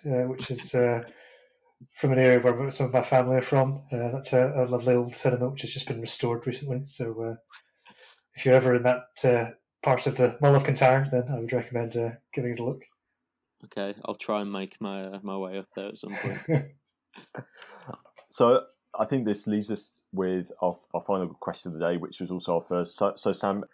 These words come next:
Speaker 3: you've told us the long version. What about in maybe three key points? So what, what does, um,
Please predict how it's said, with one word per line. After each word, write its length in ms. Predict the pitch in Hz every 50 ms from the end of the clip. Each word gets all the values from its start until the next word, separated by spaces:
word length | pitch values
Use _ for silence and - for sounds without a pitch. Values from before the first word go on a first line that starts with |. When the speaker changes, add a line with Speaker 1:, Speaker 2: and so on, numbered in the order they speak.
| _ _ _ _ _
Speaker 3:
you've 140 | - 95 -
told 240 | - 117 110 107 101
us 400 | 98 92 - - - - - - _ _ _ _ _ _ _
the 60 | - 98
long 240 | 98 104 101 98
version. 300 | 92 92 87 87 - 95
What 120 | 92 95 87
about 340 | 85 90 87 87 87 - - _ _ -
in 320 | 92 90 90 90 90 90 - _ _ _ _ _ _ _ _ _ _ - -
maybe 200 | 90 87 87 90
three 480 | - - - - 117 110 104 107 101
key 220 | - - 107 101 98
points? 340 | - - 104 110 117 -
So 80 | - 104
what, 200 | 92 104 - - - -
what 240 | - 101 110 104 98
does, 520 | 90 98 92 87 82 - - - - - -
um, 400 | 98 87 87 85 87 87 87 87